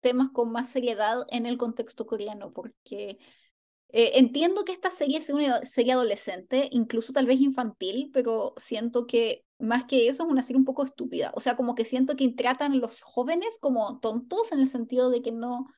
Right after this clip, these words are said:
les dan más profundidad a los personajes o a los temas que se tratan cuando podría tener más profundidad y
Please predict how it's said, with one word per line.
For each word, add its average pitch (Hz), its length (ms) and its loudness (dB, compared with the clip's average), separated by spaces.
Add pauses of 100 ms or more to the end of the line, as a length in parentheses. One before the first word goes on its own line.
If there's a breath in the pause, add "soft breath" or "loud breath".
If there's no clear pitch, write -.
(400)
les 233 160 0
dan 233 220 2
más 233 160 -2
profundidad 220 680 -2
a 226 60 0
los 220 140 -4
personajes 233 680 -6
o 233 60 0
a 220 40 0
los - 160 -6
temas 220 280 -6
que 262 80 -6
se 254 120 -6
tratan 277 380 -4
cuando 240 320 -4
podría 226 600 -6 (440)
tener 226 220 -2
más 240 160 -2
profundidad 240 760 0
y 240 420 -2